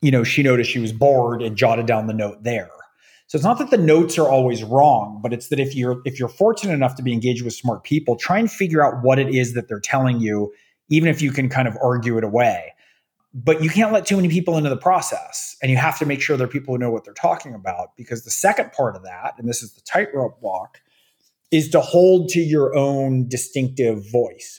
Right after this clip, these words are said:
We talked about voice a bit earlier. To hold to the fact that every writer, every artist has a perspective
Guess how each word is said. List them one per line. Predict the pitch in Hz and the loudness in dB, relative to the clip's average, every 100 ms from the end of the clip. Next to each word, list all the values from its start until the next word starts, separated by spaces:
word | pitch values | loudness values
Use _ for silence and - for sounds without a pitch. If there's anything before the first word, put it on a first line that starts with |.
| - | -10
We | 120 | -4
talked | 123 120 | -4 -4
about | 120 110 113 | -4 -6 -2
voice | 123 123 131 | -2 0 -4
a | 107 | -8
bit | 104 - | -8 -4
earlier. | 117 127 123 - _ _ _ _ _ _ | -4 -2 -4 -6 _ _ _ _ _ _
To | 135 | -2
hold | 131 165 170 | 4 4 6
to | 160 | 2
the | 143 | 0
fact | - 139 127 - | 0 0 -2 -2
that | 131 127 | -2 2
every | 139 143 156 135 | 0 2 0 2
writer, | 131 131 131 113 107 104 | 2 4 2 0 -2 -2
every | 143 120 147 143 | -2 0 -2 2
artist | 135 127 113 104 - | 2 2 -2 -6 -2
has | 123 113 | -2 -2
a | 113 | -10
perspective | - 110 - - 151 - 131 104 98 98 | -10 -10 -6 -4 -4 -2 -2 -2 -6 -16